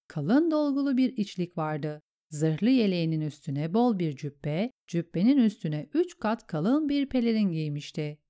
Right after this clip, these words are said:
Pelerinin yakasını, çenesinin altında kemik bir düğmeyle sıkı sıkı kapatmıştı. Başlığını alnından aşağı doğru sarkıtmıştı. Yün ve deriden yapılmış ince eldivenlerinin üstüne kalın, kürk kolçaklar takmıştı.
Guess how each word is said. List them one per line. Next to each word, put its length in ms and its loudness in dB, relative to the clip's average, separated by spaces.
Pelerinin 480 4
yakasını, 880 -2
çenesinin 540 2
altında 640 -2
kemik 400 -2
bir 220 0
düğmeyle 600 -2
sıkı 380 -8
sıkı 380 -4
kapatmıştı. 840 -4
Başlığını 560 -2
alnından 480 0
aşağı 400 0
doğru 260 -2
sarkıtmıştı. 960 -8
Yün 260 0
ve 120 4
deriden 380 2
yapılmış 800 0
ince 300 -2
eldivenlerinin 720 0
üstüne 720 -6
kalın, 640 -2
kürk 260 -2
kolçaklar 640 -4
takmıştı. 720 -8